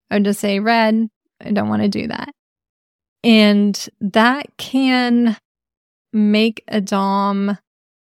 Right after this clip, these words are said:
not as excited to lead in the relationship.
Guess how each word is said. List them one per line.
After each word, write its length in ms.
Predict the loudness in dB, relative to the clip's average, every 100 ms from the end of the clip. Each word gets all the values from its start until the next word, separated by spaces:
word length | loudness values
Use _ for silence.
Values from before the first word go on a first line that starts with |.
| _ -2
not 320 | 0 0 -2
as 360 | 0 0 0 -2
excited 920 | -8 -8 -6 -4 -2 -2 -2 -4 -6 -10 _ _
to 520 | -8 -2 0 0 -2
lead 500 | -4 -2 -2 -4 -6 -2
in 140 | -2
the 80 | -2
relationship. 840 | -4 -6 -6 -6 -6 -6 -6 -10